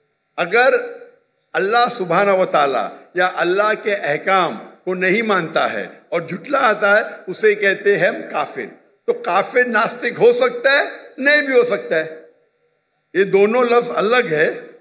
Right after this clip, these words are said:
लेकिन नास्तिक मानी जो खुदा में नहीं मानता।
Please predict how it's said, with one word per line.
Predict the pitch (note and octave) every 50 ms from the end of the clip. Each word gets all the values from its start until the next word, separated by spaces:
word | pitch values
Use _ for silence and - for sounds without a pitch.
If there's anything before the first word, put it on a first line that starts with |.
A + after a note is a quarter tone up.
| _ _ -
लेकिन | E3+ F3+ F#3 G3+ F#3+
नास्तिक | F#3 F#3 F#3+ - - - B3+ A#3+ - A#3+
मानी | G#3+ G3+ G3+ G3+ G#3 A3+ A#3 A#3 G#3
जो | E3 F3+ G3+ A3 A#3 A#3+ B3 B3+ B3 - - - - - - - _ _ _ _ -
खुदा | E3 F3+ E3+ G#3 G#3 G#3+ A3 A3 G#3+ G3 F#3+ - - - -
में | F3+ F#3 F#3+
नहीं | F#3 F#3 F3 A3 A3
मानता। | G3+ F#3 E3 D3+ - - -